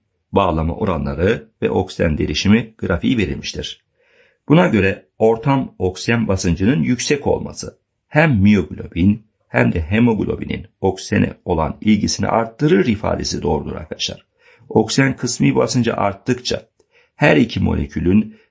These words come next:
daha fazla oksijen bağladığı, yani ilgisinin arttığı görülmektedir. Oksijen kısmi basıncının çok düşük olduğu durumlarda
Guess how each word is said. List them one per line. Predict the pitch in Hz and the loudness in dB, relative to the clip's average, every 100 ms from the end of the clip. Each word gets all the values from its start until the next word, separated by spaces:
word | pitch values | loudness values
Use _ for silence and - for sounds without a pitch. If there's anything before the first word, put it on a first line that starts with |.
| _ - | _ -2
daha | 143 156 165 | 2 2 0
fazla | - 131 120 98 98 95 - - | -2 -4 -2 -2 -2 -2 -2 0
oksijen | 107 107 - 95 95 82 80 | 0 0 -6 -2 0 0 -2
bağladığı, | 92 90 82 73 82 98 220 - - | -2 0 -2 0 2 2 -2 -10 -8
yani | 87 80 | -4 -2
ilgisinin | - 110 104 - 78 76 | -2 -2 -2 -4 -2 0
arttığı | 90 87 - 139 | 0 -2 0 0
görülmektedir. | 107 78 - - - - - - _ _ _ _ _ _ _ | 0 -4 -6 -12 -14 -16 -16 -18 _ _ _ _ _ _ _
Oksijen | 120 120 113 147 151 | 0 0 0 0 0
kısmi | - 127 - 151 | -4 -6 -2 0
basıncının | 147 131 127 110 104 101 - | 2 2 2 2 2 0 -6
çok | - 127 151 - | -4 0 0 0
düşük | 139 135 147 - | -6 -2 -2 0
olduğu | 131 117 117 95 | 0 2 0 2
durumlarda | 85 73 76 71 73 76 | 0 -2 -6 -8 -10 -14